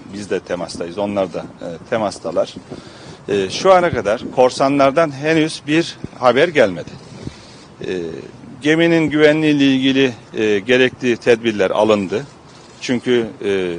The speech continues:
dördüncü, e, kaptanımız ve personelimiz şu anda gemide, e, kalıyorlar. Şirket de öyle istedi. E, özellikle Milli Savunma Bakanlığı, daha doğrusu Gabon Savunma Bakanlığı, e,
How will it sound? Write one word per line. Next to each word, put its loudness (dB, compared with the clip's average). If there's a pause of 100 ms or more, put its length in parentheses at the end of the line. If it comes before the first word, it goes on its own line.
(160)
dördüncü, 2 (260)
e, -6
kaptanımız -2
ve 0
personelimiz -4
şu 0
anda 2
gemide, 0
e, -8 (200)
kalıyorlar. -4
Şirket -4
de -4
öyle -8
istedi. -12 (760)
E, -4 (460)
özellikle 2
Milli -4
Savunma 2
Bakanlığı, -2
daha 2
doğrusu -4
Gabon 2 (100)
Savunma -4
Bakanlığı, -8 (540)
e, -6